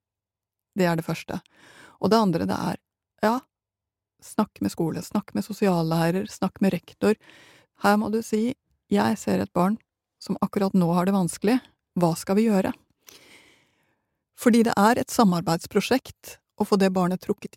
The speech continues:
inn i gruppa, trukket inn i undervisningen, trukket inn til der hvor det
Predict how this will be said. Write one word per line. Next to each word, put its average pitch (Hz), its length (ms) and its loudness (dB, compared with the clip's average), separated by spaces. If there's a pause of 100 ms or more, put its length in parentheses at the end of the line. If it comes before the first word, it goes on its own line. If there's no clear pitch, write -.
inn 180 180 2
i 190 100 -2
gruppa, 196 380 0
trukket - 440 -8
inn 175 180 2
i 185 80 2
undervisningen, 190 720 0
trukket - 320 -6 (140)
inn 185 240 0 (360)
til 175 160 -2
der 165 120 -2
hvor 175 120 -2
det 180 180 0